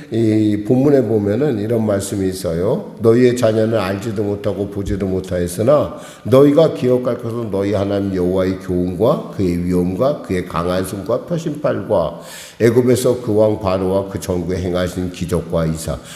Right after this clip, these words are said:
이들은 하나도 본 적이 없어요. 지금 이런 일들은 누가 봤어요?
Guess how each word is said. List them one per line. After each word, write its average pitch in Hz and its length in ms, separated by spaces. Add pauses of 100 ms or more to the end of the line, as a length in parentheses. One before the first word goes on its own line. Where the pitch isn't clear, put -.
(140)
이들은 180 400
하나도 202 420
본 120 200
적이 123 240
없어요. 87 360
지금 135 500 (300)
이런 175 420
일들은 160 340
누가 123 280
봤어요? 92 680